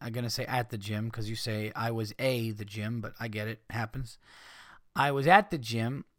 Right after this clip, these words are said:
and I headed into the locker room to wash my hands because the flu has been going around in my area, and I don't want to catch it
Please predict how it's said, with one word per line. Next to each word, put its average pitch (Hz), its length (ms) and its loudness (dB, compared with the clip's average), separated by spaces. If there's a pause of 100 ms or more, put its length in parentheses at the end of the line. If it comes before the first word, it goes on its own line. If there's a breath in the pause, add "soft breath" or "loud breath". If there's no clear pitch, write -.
(160)
and 123 180 0
I 123 80 0
headed 175 340 2
into 160 300 -2
the 151 120 -2
locker 135 400 4
room 151 180 -4
to 131 100 -6
wash 170 320 6
my 151 160 0
hands 147 300 -2
because 135 320 -4
the 117 100 -6
flu 156 380 2
has 147 160 0
been 127 160 -4
going 165 300 2
around 147 340 0
in 139 100 -4
my 147 200 2
area, 131 380 -2
and 127 200 -6
I 123 100 -4
don't 147 160 -4
want 147 160 -2
to 151 80 -6
catch 131 380 -6
it 147 120 -6